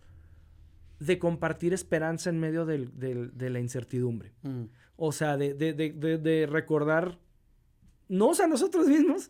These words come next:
Speaker 1: <laughs> y al mismo tiempo a la gente, del ancla que tenemos en, en Dios. Y eso yo creo que era lo que la gente escuchaba. O sea,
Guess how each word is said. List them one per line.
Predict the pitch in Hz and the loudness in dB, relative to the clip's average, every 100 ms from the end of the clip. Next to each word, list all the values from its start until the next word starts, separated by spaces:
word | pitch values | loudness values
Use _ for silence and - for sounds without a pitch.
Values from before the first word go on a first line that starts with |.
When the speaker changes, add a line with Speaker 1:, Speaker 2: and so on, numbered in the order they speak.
| - | -18
Speaker 1:
<laughs> | - - | -4 2
y | |
al | - 185 | 4 4
mismo | 214 226 220 | 0 0 -2
tiempo | 233 220 | -4 -2
a | 233 | -4
la | 208 | -4
gente, | 220 226 - _ _ _ _ _ | -8 -10 -18 _ _ _ _ _
del | 143 156 160 | -2 0 2
ancla | 175 190 196 | 0 0 -2
que | 185 | -2
tenemos | 175 160 160 175 170 | -2 -2 -2 -6 -6
en, | 147 135 - | -6 -8 -8
en | 123 123 | -6 -6
Dios. | 151 349 - _ _ _ _ _ _ _ _ _ | -6 -8 -16 _ _ _ _ _ _ _ _ _
Y | - 214 226 | 0 6 6
eso | 226 | 6
yo | 269 254 | 2 0
creo | 240 233 | 0 -2
que | 233 | -2
era | 240 240 | -2 0
lo | 226 | -2
que | 202 | -4
la | 175 123 | -6 -4
gente | 170 - | -8 -8
escuchaba. | - 147 - 160 | -16 -10 -4 -2
O | |
sea, | 180 | -2